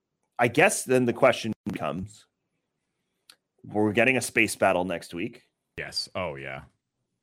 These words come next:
Speaker 1: It's going to be a big space battle. Gideon doesn't really have a ship anymore 'cause they have his ship.
Speaker 2: Yeah.
Speaker 1: So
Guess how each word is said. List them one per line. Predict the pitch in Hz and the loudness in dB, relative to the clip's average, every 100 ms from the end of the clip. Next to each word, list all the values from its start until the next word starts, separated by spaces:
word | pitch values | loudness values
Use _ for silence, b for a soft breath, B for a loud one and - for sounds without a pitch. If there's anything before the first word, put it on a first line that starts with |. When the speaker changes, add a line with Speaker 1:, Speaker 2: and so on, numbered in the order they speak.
| _ _ _ _ _ _ | _ _ _ _ _ _
Speaker 1:
It's | 104 - | -12 -4
going | 107 104 | -4 -2
to | |
be | 95 | -4
a | 90 | -4
big | 107 - | -4 -6
space | 101 90 - | -4 -4 -4
battle. | 85 87 - _ _ _ _ _ _ _ _ _ _ - 110 - | -2 -2 -4 _ _ _ _ _ _ _ _ _ _ -20 -18 2
Gideon | 160 302 392 | 2 2 -2
doesn't | 302 - | -4 -2
really | 175 160 | -2 0
have | 117 127 131 117 | 0 4 4 4
a | 107 87 | 2 0
ship | - - 359 349 | -4 -4 -2 0
anymore | 113 90 85 78 92 | -2 -2 -6 -4 -6
'cause | - 101 95 | -6 -8 0
they | 156 | 2
have | 135 104 82 | 4 0 -2
his | 78 | -10
ship. | - 87 - _ _ _ _ _ _ _ - | -8 -8 -8 _ _ _ _ _ _ _ -2
Speaker 2:
Yeah. | 139 139 123 101 85 85 | 0 2 2 2 0 0
Speaker 1:
So | 123 | 0